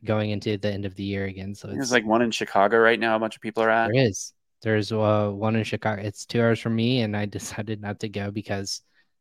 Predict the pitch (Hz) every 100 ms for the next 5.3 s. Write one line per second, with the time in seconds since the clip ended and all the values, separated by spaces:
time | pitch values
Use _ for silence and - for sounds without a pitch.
0 | _ 110 110 113 117 110 104 110 104 104
1 | - 98 98 107 - 107 101 98 104 101
2 | 101 104 104 98 98 95 98 107 104 101
3 | _ _ _ - 107 131 127 - 120 110
4 | 110 104 104 104 101 - 104 98 104 104
5 | 98 98